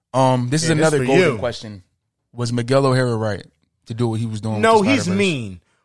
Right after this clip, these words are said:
Speaker 1: But, all right, you really gonna do this?
Speaker 2: I feel like he's right in his reasoning for it.
Speaker 1: Yeah.
Speaker 2: He wasn't right in the way he was going about it. But even still,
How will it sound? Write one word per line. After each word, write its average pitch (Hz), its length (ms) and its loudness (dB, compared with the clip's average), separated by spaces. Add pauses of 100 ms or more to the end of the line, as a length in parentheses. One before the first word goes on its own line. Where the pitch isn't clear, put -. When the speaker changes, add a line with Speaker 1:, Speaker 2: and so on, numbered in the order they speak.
(160)
Speaker 1:
But, 151 400 -2 (520)
all 143 100 -2
right, 120 100 -4
you 156 120 -6
really 151 180 -2
gonna 135 240 -4
do 135 100 -6
this? 127 200 -4
Speaker 2:
I 175 80 2
feel 226 160 4
like 214 140 4
he's 185 220 2
right 143 680 0 (840)
in 156 300 2
his 131 340 -2
reasoning 120 800 -4
for 101 320 -10
it. - 180 -20 (220)
Speaker 1:
Yeah. 269 180 -8 (280)
Speaker 2:
He 165 140 -4
wasn't 165 360 4
right 147 160 4
in 135 100 0
the 120 80 -2
way 127 160 0
he 151 80 0
was 123 160 -4
going 127 160 -2
about 120 380 -2
it. 202 120 -10
But 190 120 2
even 294 180 2
still, 220 400 0